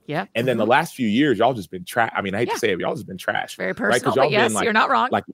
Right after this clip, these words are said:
Speaker 2: last year specifically, y'all started off, I think, one and six or oh and seven or something. And you came back,
Speaker 1: Yeah.
Speaker 2: right? You came back and, and, like,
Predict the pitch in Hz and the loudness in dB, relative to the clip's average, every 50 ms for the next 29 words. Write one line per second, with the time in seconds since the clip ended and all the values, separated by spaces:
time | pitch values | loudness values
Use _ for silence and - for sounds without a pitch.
0 | _ _ _ _ _ _ - 120 135 135 156 - - 147 135 - - - - 151 | _ _ _ _ _ _ -2 2 2 2 2 0 -4 -4 -4 -4 -10 -6 -6 -6
1 | 156 - - - 107 101 107 104 - - 110 107 104 101 - - - - 127 104 | -6 -6 -4 -2 0 0 0 0 0 0 0 0 0 0 -4 -6 -14 -14 -12 -10
2 | 95 95 98 104 113 117 107 95 90 - - - - 101 117 135 - - - 98 | -8 -4 -4 -4 -4 -4 -6 -6 -8 -12 -14 -12 -6 -4 -4 -4 -4 -4 -8 -8
3 | - - 101 110 127 131 123 107 104 - - - 117 120 117 117 104 - - 147 | -6 0 2 2 4 4 2 0 -2 -6 -8 -6 -6 -4 -4 -4 -6 -4 -6 -8
4 | - - 107 98 - - - - 139 139 147 139 - - 196 220 233 220 180 120 | -4 -4 -4 -6 -6 -12 -8 -4 -2 0 0 -2 -2 -2 -2 2 2 2 2 2
5 | 101 131 165 202 170 107 - - - _ _ _ _ - - - 160 160 156 - | 2 4 4 6 6 4 2 0 -10 _ _ _ _ -10 -2 0 2 2 2 0
6 | - 208 233 202 151 151 160 175 - - 113 104 104 - - 117 107 107 104 101 | -2 0 0 2 4 4 4 4 2 0 -4 -4 -4 -6 -8 -8 -6 -4 -4 -6